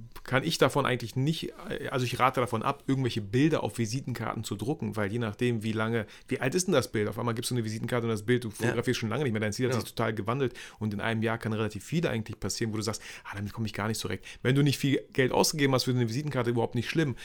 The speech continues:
Speaker 1: aber wenn du dann doch vielleicht fünfhundert oder tausend Euro für ge-, eine, eine Anzahl gegeben hast so, und du kommst mit dem Bild nicht mehr klar und dann achthundert wegschmeißen musst oder, weißt du, oder nicht austeilst,
Speaker 2: Ja.
Speaker 1: wäre das halt unglaublich schade.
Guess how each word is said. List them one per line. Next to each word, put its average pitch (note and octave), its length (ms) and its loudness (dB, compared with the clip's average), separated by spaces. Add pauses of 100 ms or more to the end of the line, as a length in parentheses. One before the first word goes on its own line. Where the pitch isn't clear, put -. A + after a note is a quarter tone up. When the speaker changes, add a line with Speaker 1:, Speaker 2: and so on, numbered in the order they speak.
(100)
Speaker 1:
aber A2+ 200 2
wenn B2 100 4
du A#2+ 80 6
dann A#2 140 6
doch C#3+ 120 4
vielleicht A#2 220 2
fünfhundert A#2+ 360 0
oder A2+ 120 0
tausend A#2 320 0
Euro A#2+ 160 2
für A2 140 -6
ge-, G#2+ 180 -6
eine, A#2 340 -4
eine B2 160 -2
Anzahl B2 300 0
gegeben B2 400 0
hast G#2 180 -2
so, - 220 -4 (280)
und A2+ 160 -2
du A2+ 40 -6
kommst B2+ 240 0
mit A#2 80 0
dem G#2 80 -2
Bild C3 180 6
nicht C3+ 140 -2
mehr A#2 80 0
klar A2 240 2
und A2 160 -2
dann A#2 160 0
achthundert C3+ 460 4
wegschmeißen B2+ 500 4
musst A#2 140 0
oder, A#2+ 180 4
weißt C3 200 2
du, C3+ 120 -4
oder C3+ 240 4
nicht C3+ 160 0
austeilst, C#3 600 2
Speaker 2:
Ja. A#2+ 80 2 (180)
Speaker 1:
wäre A#2+ 80 4
das A#2+ 120 4
halt A#2+ 140 0
unglaublich C3+ 380 4
schade. C#3+ 340 2